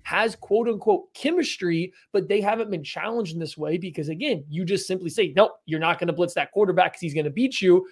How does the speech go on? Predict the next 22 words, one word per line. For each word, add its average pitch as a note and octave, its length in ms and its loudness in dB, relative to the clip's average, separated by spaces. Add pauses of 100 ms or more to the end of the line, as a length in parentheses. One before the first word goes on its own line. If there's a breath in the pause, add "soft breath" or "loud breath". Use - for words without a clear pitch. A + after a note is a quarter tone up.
(220 loud breath)
Now F3 160 6
all F#3 60 6
of F3+ 80 0
a - 20 -4
sudden F3 280 0
they D#3 140 -2
are, G3 400 4
and E3 100 -2
it's D#3+ 120 -4
up F#3+ 220 0
to F3 80 -10
you F#3 60 -4
to D#3+ 60 0
pick - 240 -6
it D3+ 80 -4
up. G3+ 220 2
And D3+ 100 -6
they F#3+ 140 0
just C3+ 340 -12
simply F3+ 380 -8
are B2 80 -10
not D3+ 500 -2